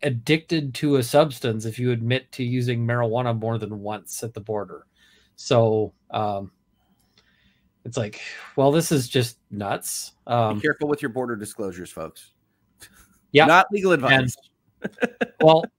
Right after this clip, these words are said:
Speaker 1: plenty of people in Canada who got convictions for, uh, simple possession of marijuana and then were quite surprised to find out that they <laughs> were inadmissible to travel to the States.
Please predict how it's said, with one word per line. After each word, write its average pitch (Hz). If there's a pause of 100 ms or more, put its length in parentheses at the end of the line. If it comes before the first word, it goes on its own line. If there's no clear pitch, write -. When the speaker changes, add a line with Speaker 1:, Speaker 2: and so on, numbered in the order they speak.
(140)
Speaker 1:
plenty 190
of 185
people 202
in 170
Canada 180
who 135
got 139
convictions 135
for, 123
uh, 120
simple 143
possession 127
of 120
marijuana 117 (680)
and 135
then 127
were 120
quite 165
surprised 135
to 123
find 123
out 120
that 117
they 120
<laughs> 113
were 147
inadmissible 123
to 120
travel 113
to 107
the 104
States. -